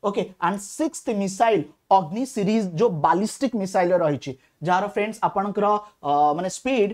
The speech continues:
ୱାନ୍ ଅ, କେ ରୁ ଟୁ କେ କିଲୋମିଟର ରହିବ। ନ୍ୟୁକ୍ଲିୟର କ୍ୟାପେବଲ ମିସାଇଲ, ବହୁତ ସାରା ଫ୍ରେଣ୍ଡସ୍ ନ୍ୟୁକ୍ଲିୟର,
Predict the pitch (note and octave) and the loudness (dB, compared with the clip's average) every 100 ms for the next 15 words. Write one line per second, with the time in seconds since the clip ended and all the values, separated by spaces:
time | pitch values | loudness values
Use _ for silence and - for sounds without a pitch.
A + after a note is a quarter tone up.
0 | - - E3+ F#3+ A3+ A#3 - _ - F3 | -6 -2 2 2 0 -4 -14 _ -4 -2
1 | F3+ F3 A3 A3 A3+ A3+ A3+ A3+ A#3 A#3 | -2 2 4 4 -2 -2 -2 0 0 2
2 | A3 A3 A#3 A3 A3 G3 A#3 B3+ - E3+ | 0 0 0 2 2 2 0 -2 -8 -2
3 | F#3 F#3+ G3+ G3+ G3 E3+ G#3+ A3 A3 G3+ | 0 0 0 0 0 0 2 2 2 -2
4 | G#3+ A#3 B3 _ D3+ D#3+ F#3+ G#3 G#3 G#3 | 0 0 -2 _ -2 0 2 2 2 0
5 | G3 G3 F#3 F#3+ G#3+ | -2 -2 -2 0 0